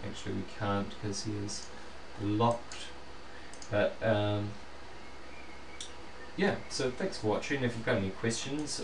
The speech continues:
or other questions, comments, don't be afraid to ask. I, I will reply. I love replying to my comments. And yeah, don't forget to like and subscribe if you feel like it.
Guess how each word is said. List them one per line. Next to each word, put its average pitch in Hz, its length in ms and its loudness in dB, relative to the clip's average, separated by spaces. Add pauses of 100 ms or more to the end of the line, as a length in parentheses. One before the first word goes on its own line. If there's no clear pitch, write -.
or 98 280 2 (840)
other 98 380 4 (640)
questions, 113 680 0 (320)
comments, 113 520 2 (1120)
don't 113 260 8
be 101 80 2
afraid 101 280 2
to 110 100 0
ask. 110 280 4
I, 98 180 4 (260)
I 110 100 4
will 107 180 6
reply. 101 420 2
I 104 100 2
love 95 280 0
replying 98 400 0
to 98 100 -4
my 98 140 2
comments. 113 580 2 (720)
And 113 760 10 (520)
yeah, 151 180 2 (360)
don't 107 160 -2
forget 104 240 2
to - 80 -2
like 98 220 4
and 98 100 0
subscribe 113 560 2
if 123 180 -2
you 98 160 2 (360)
feel 110 320 2
like 117 200 0
it. 143 120 2